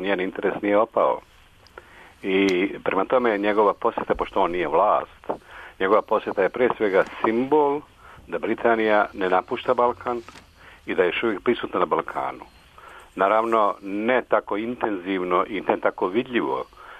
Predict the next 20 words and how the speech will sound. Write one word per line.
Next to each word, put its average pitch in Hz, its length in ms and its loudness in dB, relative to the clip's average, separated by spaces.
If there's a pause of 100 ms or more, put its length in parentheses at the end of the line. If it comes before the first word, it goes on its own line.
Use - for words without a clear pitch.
(140)
kao 85 480 4 (500)
pre 80 260 0 (180)
deset, - 320 -2
petnaest, 87 320 -2
dvadeset 85 420 0
godina, 101 460 0
ali 127 420 2 (360)
ovo 87 180 2
je - 140 0
poruka 120 500 0 (220)
da 101 520 4
uprkos 104 480 -2
svim 139 200 2
problemima 95 760 2
Evropska 98 440 0
unija, 87 520 2
Britanija, 90 880 0 (760)
da 110 400 4
Britanija 110 680 0
tradicionalni 107 880 0